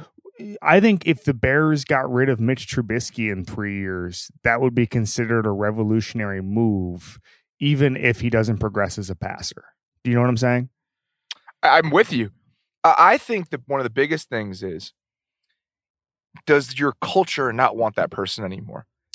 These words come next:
Speaker 1: Right.
Speaker 2: Would you be better off if that wasn't your guy? And I think that's the argument in Tampa Bay. And I think that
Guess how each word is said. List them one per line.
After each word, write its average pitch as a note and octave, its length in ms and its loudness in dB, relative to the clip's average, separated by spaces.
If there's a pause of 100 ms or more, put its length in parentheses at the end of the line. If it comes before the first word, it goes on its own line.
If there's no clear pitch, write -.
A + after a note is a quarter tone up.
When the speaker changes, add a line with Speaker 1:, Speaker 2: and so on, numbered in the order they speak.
(160)
Speaker 1:
Right. - 80 2
Speaker 2:
Would C#3 160 2
you F#3 140 0
be F#3+ 160 -4
better E3+ 340 6
off D3 300 6
if A#2 160 -6
that C3 240 6
wasn't C3 500 0
your B2+ 140 0
guy? F#2 500 -2
And A2+ 100 -2
I A#2+ 80 2
think D#3+ 220 -6
that's C3+ 260 2
the B2+ 120 0
argument C3 380 0
in G#2+ 80 -8
Tampa A2 280 -6
Bay. G#2+ 320 0 (960)
And C#3 100 0
I B2+ 80 2
think B2+ 260 -4
that A#2+ 200 2